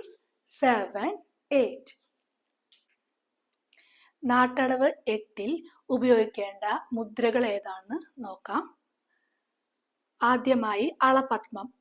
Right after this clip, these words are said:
അതായത് one, two എന്ന് പറയുമ്പോൾ അളപത്മ മുദ്രയാണ് ഉപയോഗിക്കേണ്ടത്. Three, four എന്ന്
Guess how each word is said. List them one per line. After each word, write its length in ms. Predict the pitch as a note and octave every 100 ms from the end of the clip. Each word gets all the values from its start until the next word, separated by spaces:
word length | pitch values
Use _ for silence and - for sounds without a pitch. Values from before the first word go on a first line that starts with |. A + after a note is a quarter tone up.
| -
അതായത് 460 | G#3+ G#3+ G3+ G3 C#4+ - _ A3+ A3+
one, 200 | C4 E4 A4+ _ _ _ -
two 400 | C#4+ B3+ G#3 - A#3+
എന്ന് 140 | A3+ G#3+
പറയുമ്പോൾ 520 | G3 F#3+ F#3+ G3 C#4+ A#4 _ B3
അളപത്മ 580 | C4 C#4+ C#4+ C#4 -
മുദ്രയാണ് 640 | C#4 B3 B3 G3+ F#3+ G3 A3 G#4+ _ _ _ _ B3
ഉപയോഗിക്കേണ്ടത്. 840 | G#3+ G3+ F#3 F3+ F#3+ F3+ G3 - - _ _ _ - _ _ -
Three, 400 | E4 E4+ G4+ G#4
four 300 | - B3 B3+
എന്ന് 140 | B3